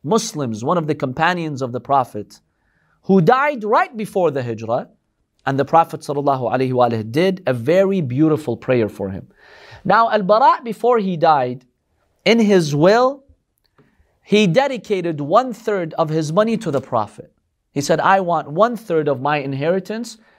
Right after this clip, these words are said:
to be given as a gift to Rasulullah sallallahu alaihi wasallam."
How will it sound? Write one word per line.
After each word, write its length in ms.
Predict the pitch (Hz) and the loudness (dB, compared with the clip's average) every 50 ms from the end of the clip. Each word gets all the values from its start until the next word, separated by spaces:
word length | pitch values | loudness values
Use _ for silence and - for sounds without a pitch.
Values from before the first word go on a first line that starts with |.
| _ _ _ | _ _ _
to 100 | - 160 | -6 -4
be 180 | 151 165 165 156 | -2 -2 -2 0
given 480 | 135 160 196 185 220 226 220 214 220 - - - - | 2 4 4 4 2 -2 -4 -4 -8 -12 -12 -6 -2
as 160 | 151 139 127 | -2 2 2
a 80 | 147 | 2
gift 320 | 131 123 180 202 196 - - - | 2 4 2 2 0 0 -6 -4
to 60 | 135 | -2
Rasulullah 540 | 123 117 - - 127 117 117 113 113 107 104 | -2 -2 -4 -4 -4 -4 -2 0 0 -2 -2
sallallahu 460 | - - 101 101 95 92 87 92 - - | -4 -8 -10 -8 -6 -8 -8 -8 -10 -12
alaihi 180 | - - - 107 | -14 -14 -14 -16
wasallam." 280 | - - 98 - - | -14 -14 -16 -16 -18